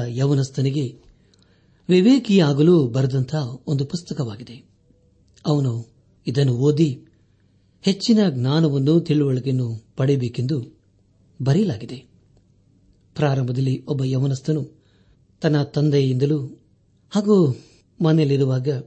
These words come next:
ತನಗೆ ಬೇಕಾದಂಥ ಬುದ್ಧಿವಾದದ ಕುರಿತು ತಿಳ್ಕೊಳ್ಳಬೇಕು. ತದನಂತರ ತಾನು ಓದುವಂಥ ಶಾಲೆಯಲ್ಲಿ ಕಲಿಯಬೇಕು.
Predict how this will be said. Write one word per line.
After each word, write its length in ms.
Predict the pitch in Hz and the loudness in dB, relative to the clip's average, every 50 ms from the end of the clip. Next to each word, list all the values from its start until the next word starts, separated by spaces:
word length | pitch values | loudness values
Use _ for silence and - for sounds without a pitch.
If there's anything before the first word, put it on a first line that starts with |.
| _ _ _ _ _ _ _ _ _ _ _ _ _ _ _ _ _ - | _ _ _ _ _ _ _ _ _ _ _ _ _ _ _ _ _ 0
ತನಗೆ 260 | - 196 208 202 202 | 2 4 4 4 4
ಬೇಕಾದಂಥ 520 | 165 180 220 214 - 208 175 190 185 165 170 | 4 2 2 2 0 -2 0 0 0 0 0
ಬುದ್ಧಿವಾದದ 640 | 147 127 143 139 151 175 160 156 147 139 135 123 | 0 0 -2 2 2 2 2 2 -2 -4 -4 -6
ಕುರಿತು 440 | 123 - - 139 127 123 - 139 123 | -8 -6 -4 -4 -4 -4 -4 -6 -4
ತಿಳ್ಕೊಳ್ಳಬೇಕು. 720 | 117 147 156 170 165 139 117 113 - 120 - - 180 285 - _ _ _ _ _ _ _ _ _ _ _ _ - | -4 -4 -4 -4 -4 -6 -8 -8 -10 -14 -16 -16 -20 -20 -20 _ _ _ _ _ _ _ _ _ _ _ _ -6
ತದನಂತರ 600 | - 143 131 151 139 127 113 117 - 131 127 120 135 - _ _ _ _ _ _ _ _ _ _ _ _ _ _ _ _ _ _ _ _ - | -6 -4 -2 0 0 0 -2 -2 -4 -4 -4 -4 -8 -16 _ _ _ _ _ _ _ _ _ _ _ _ _ _ _ _ _ _ _ _ 0
ತಾನು 200 | 208 220 226 208 | 2 4 4 4
ಓದುವಂಥ 440 | 202 254 254 247 220 226 220 - | 4 4 4 4 4 2 2 2
ಶಾಲೆಯಲ್ಲಿ 560 | 165 135 - - - 151 165 175 160 143 160 214 | 0 0 0 -2 -2 0 0 2 2 0 0 -2
ಕಲಿಯಬೇಕು. 600 | - 247 262 285 240 185 135 - - - 123 - | -2 -2 -2 -2 -2 -2 -6 -8 -8 -12 -12 -12